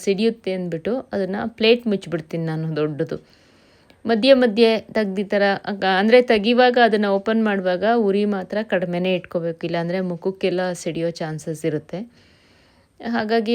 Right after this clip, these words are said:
ಅದನ್ನ ಮತ್ತೆ ಕವರ್ ಮಾಡೋದು, ಮತ್ತೆ ತೆಗಿಯೋದು, ಈ ಥರ ಮಾಡ್ಕೊಂಡು ಅದು ಗಟ್ಟಿಯಾಗಿ ಹೇಗೆ ಅಂದ್ರೆ, ಹ್ಮ್,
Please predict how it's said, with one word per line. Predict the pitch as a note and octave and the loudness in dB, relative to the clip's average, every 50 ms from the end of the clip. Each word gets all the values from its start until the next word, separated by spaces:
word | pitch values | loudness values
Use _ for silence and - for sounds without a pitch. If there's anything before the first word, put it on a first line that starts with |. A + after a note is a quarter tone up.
| A#3 | 2
ಅದನ್ನ | A3 G#3+ G#3+ G#3+ G#3+ G#3 G#3+ | 2 2 2 0 2 0 0
ಮತ್ತೆ | G#3 G3+ - G#3+ G#3 G3+ - | -2 -2 -2 -2 -2 0 2
ಕವರ್ | G3+ G#3 G#3 G#3 G#3 G#3 | 4 4 4 4 4 2
ಮಾಡೋದು, | G3 F#3 F3+ F3+ G#3 B3+ C4 A#3+ | 2 0 0 0 0 0 0 0
ಮತ್ತೆ | A3 A#3 - A3 G3+ - | 0 0 0 0 2 2
ತೆಗಿಯೋದು, | G3+ F#3+ F3+ F#3 F#3+ F3+ F#3 F#3+ | 2 4 4 4 4 4 4 2
ಈ | F#3+ - | 2 0
ಥರ | F3 F3+ F#3 F3+ F3+ | 0 0 0 0 0
ಮಾಡ್ಕೊಂಡು | E3+ E3+ E3+ F3 F3 - E3 D#3 D#3+ D#3 F3 B3 C#4 - - - - - - - - _ - | -2 -4 -4 -4 -2 -2 -2 -2 -2 -2 -2 -2 -2 -4 -10 -20 -20 -20 -20 -20 -14 _ -4
ಅದು | - G#3 A3+ A3+ F3+ - | 0 2 2 0 0 0
ಗಟ್ಟಿಯಾಗಿ | G#3 G3 G3+ - _ - C#4 C4+ B3+ A3+ G3+ F#3+ F#3 G3 A3 A#3+ A3+ | -2 -2 -2 -4 _ 0 2 4 6 6 4 4 2 2 0 0 0
ಹೇಗೆ | A3 G#3 G#3+ A3 A3+ G#3 | 0 0 0 0 0 0
ಅಂದ್ರೆ, | G3+ G3 F3+ G3 A3 C4+ F4+ - _ _ _ _ _ _ _ _ _ - | 0 0 0 0 0 0 -2 -8 _ _ _ _ _ _ _ _ _ -8
ಹ್ಮ್, | C4+ A#3 A3+ G#3+ G#3 | -4 -2 -2 0 0